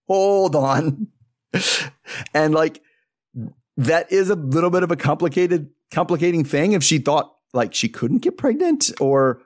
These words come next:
hopefully she wasn't like, "Well, I don't wanna take it.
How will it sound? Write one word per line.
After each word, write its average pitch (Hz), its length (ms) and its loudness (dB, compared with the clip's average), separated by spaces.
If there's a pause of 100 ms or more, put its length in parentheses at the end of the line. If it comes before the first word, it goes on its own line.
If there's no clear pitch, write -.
hopefully 180 560 0
she 151 160 0
wasn't 147 340 0
like, 131 260 0
"Well, 123 160 0
I 147 80 2
don't 151 140 0
wanna 143 300 0
take 139 320 -2
it. 127 120 -2